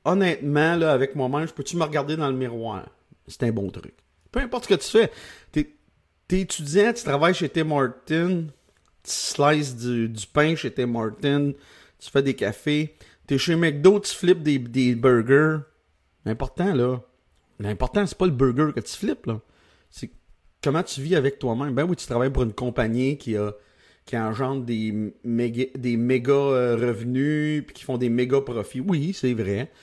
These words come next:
Mais à, à la base, là, euh, cette compagnie-là fait que toi, tu travailles, tu sais. Fait qu'il faut que tu sois reconnaissant de ça. Je l'im-, ben, en tout cas, c'est mon avis. Mais tu travailles pas pour une certaine shop ou c'est pas ça, là. Tu,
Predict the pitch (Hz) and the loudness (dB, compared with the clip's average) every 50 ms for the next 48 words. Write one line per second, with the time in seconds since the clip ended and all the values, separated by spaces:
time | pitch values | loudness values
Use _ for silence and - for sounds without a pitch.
0 | - - - _ _ _ _ _ _ - 113 110 107 107 110 - 139 135 131 131 | -20 -20 -20 _ _ _ _ _ _ -4 -2 -2 0 -2 -2 -2 -2 0 2 2
1 | 120 107 113 120 123 139 143 139 131 110 98 104 98 95 104 110 120 120 107 95 | 2 2 2 2 2 2 2 0 -2 -4 -6 -8 -6 -4 -4 -4 -4 -4 -6 -6
2 | 90 85 82 80 80 - _ - - - - - 127 - - 135 107 143 117 117 | -8 -8 -8 -10 -12 -14 _ -16 -16 -10 -8 -8 -8 -4 -4 -4 -2 0 0 0
3 | 120 117 110 123 143 147 - - 139 - - 131 - - 127 147 - - - - | 2 2 2 0 0 0 -2 -6 -6 -6 -6 -6 -6 -4 -4 -4 -4 -6 -10 -8
4 | 113 113 110 98 104 110 127 127 110 90 92 - - - - _ _ _ _ - | -6 -4 -4 -4 -4 -4 -6 -6 -8 -10 -12 -16 -20 -20 -20 _ _ _ _ -12
5 | - - - - 147 135 - - - - - 156 165 165 160 156 143 120 131 135 | -12 -12 -10 -12 -14 -12 -8 -8 -6 -4 0 0 2 2 4 2 2 2 0 0
6 | 135 147 127 135 131 131 - 156 143 147 127 - - 160 160 127 135 127 127 127 | 0 0 2 2 0 0 -2 -2 -2 -2 -2 -2 -2 -4 -2 0 0 0 2 0
7 | 127 123 - - 120 123 - - - 147 127 104 87 87 - - - - 95 90 | -2 -2 -2 -2 -2 -2 -2 -2 -2 0 0 0 -2 -6 -12 -16 -12 -10 -8 -6
8 | 92 98 98 98 98 98 104 113 113 - - - - - - - 139 147 165 156 | -6 -6 -6 -8 -8 -10 -10 -12 -12 -12 -14 -16 -16 -12 -8 -4 -2 -2 -2 -2
9 | - 226 262 226 196 135 - - 143 139 139 139 135 127 131 - _ _ _ _ | -2 -2 0 0 0 0 0 -2 -2 -2 0 -2 -4 -6 -8 -14 _ _ _ _
10 | _ 123 123 104 - - - - - - 143 123 113 - - - - - 156 156 | _ -10 -8 -8 -8 -8 -8 -8 -4 -2 -2 0 -2 -4 -8 -10 -6 -2 -2 -2
11 | 160 160 - 139 131 123 117 - - - 170 - - 143 151 156 139 127 123 123 | -2 -4 -6 -8 -8 -8 -8 -8 -8 -8 -8 -6 -4 -4 -2 0 0 0 -2 -2
12 | - - | -8 -14